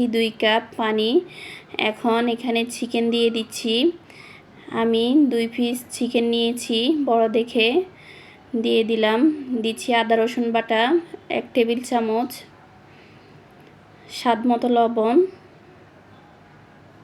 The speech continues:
গরম মশলা গুঁড়া,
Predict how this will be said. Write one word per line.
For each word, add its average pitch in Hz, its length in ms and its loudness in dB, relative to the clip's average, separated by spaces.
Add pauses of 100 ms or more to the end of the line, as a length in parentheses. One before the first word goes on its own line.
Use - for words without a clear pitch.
(1800)
গরম 226 280 2
মশলা 226 400 -2
গুঁড়া, 220 320 -2